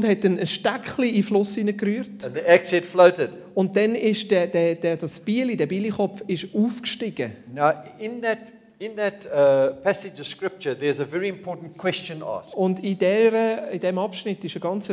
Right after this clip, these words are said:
Speaker 1: wichtige Frage, die gestellt wird.
Speaker 2: The prophet Elisha says to the young man,
Speaker 1: Der Prophet sagt zum jungen Mann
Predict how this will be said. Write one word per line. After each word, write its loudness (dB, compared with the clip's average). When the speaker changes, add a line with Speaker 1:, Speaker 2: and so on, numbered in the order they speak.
Speaker 1:
wichtige -6
Frage, -6
die -10
gestellt -12
wird. -16
Speaker 2:
The -6
prophet 0
Elisha 4
says -4
to -12
the -8
young 0
man, -2
Speaker 1:
Der -4
Prophet -2
sagt -2
zum -4
jungen -2
Mann -4